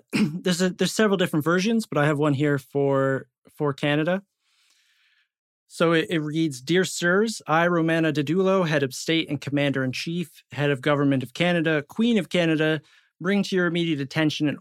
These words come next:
order you to cease and desist all the genocide and crimes against humanity under natural law, common law, treaty law, Article six and seven of the International Criminal Court Statute, the Nuremberg Code, the Geneva Convention,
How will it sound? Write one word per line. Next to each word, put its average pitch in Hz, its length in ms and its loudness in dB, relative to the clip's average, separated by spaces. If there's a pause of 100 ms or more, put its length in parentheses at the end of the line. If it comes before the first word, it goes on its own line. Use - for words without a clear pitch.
order 170 320 -2
you 147 360 0
to 139 140 -10
cease 156 380 -8
and 143 80 0
desist 131 440 -6 (160)
all 180 480 2 (300)
the 139 80 -2
genocide 147 800 0
and 131 160 -6
crimes 147 580 -2
against 143 460 -4
humanity 139 540 0
under 135 280 -2
natural 135 460 -2
law, 160 400 2 (100)
common 165 380 2
law, 156 260 2
treaty 160 420 -6
law, 143 380 0 (420)
Article 139 280 -2
six - 380 -6
and 135 140 -4
seven 170 600 0
of 127 100 -4
the 131 160 -2
International 135 540 0
Criminal 127 320 -2
Court 170 340 -4
Statute, 147 580 -2 (280)
the 135 60 0
Nuremberg 143 580 2
Code, 139 440 0 (280)
the 143 80 -2
Geneva 147 360 -2
Convention, 143 760 0